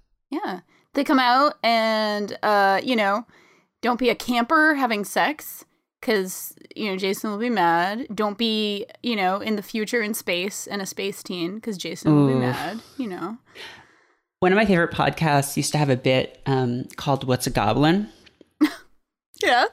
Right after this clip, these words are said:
Speaker 2: And, uh, they would just ask their guests. So the podcast is Stop Podcasting Yourself. And they would just ask their guests, um, "What's a goblin?" And, uh, just have them try to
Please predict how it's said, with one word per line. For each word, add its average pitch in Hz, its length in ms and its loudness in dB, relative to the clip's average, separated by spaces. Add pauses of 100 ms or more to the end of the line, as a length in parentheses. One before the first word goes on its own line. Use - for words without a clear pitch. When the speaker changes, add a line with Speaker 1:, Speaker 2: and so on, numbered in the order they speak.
(120)
Speaker 2:
And, 151 280 4
uh, 139 500 4
they 160 80 2
would 160 120 2
just 196 200 2
ask 160 260 0
their 180 120 2
guests. 143 300 2
So 165 100 4
the 151 80 2
podcast 185 400 2
is 151 80 2
Stop 147 240 2
Podcasting 135 580 0
Yourself. - 400 0
And 139 100 0
they 135 60 2
would 135 100 4
just 139 120 -2 (100)
ask 143 400 0
their 123 120 2
guests, 139 680 0 (200)
um, 127 360 2 (1080)
"What's 330 200 4
a 339 60 -2
goblin?" 151 640 4 (480)
And, 156 240 2
uh, 131 220 4
just - 220 0
have 147 280 0
them 151 140 2
try 131 340 0
to 131 720 2